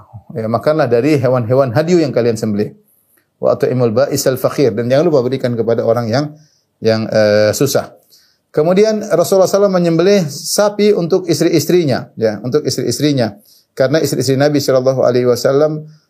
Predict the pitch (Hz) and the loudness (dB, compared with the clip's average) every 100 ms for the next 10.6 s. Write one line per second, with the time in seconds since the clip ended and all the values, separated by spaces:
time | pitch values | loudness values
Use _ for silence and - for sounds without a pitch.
0 | _ - 131 131 135 143 117 117 131 147 | _ -4 -2 2 0 0 -2 -2 0 0
1 | 135 123 117 143 139 143 156 - 139 - | 2 0 -2 -2 0 0 0 0 -2 -4
2 | - 120 117 123 120 120 117 110 151 131 | -8 -6 -4 -2 -2 0 -2 -2 -4 -2
3 | 117 120 135 123 120 113 123 156 101 - | -2 0 -2 0 0 2 2 0 -2 -12
4 | _ _ - 113 127 123 147 156 127 117 | _ _ -4 -2 -2 0 -2 0 -2 -2
5 | 120 113 113 117 123 - 151 123 113 131 | -4 -6 -4 -2 -2 0 0 0 0 -4
6 | 113 113 131 - - 107 110 107 107 117 | -4 -4 -4 -6 -12 -8 -4 -2 0 0
7 | 113 135 127 110 107 113 117 113 107 107 | 0 -2 -2 -2 -2 -2 -2 -4 -4 -6
8 | - 131 127 98 - 113 113 120 - 117 | -2 0 0 -2 -6 -6 -2 -2 -2 -2
9 | 113 110 110 123 135 123 117 135 139 _ | -4 -2 0 0 -2 -4 -4 -4 -6 _
10 | _ _ - 117 110 | _ _ -6 -4 -2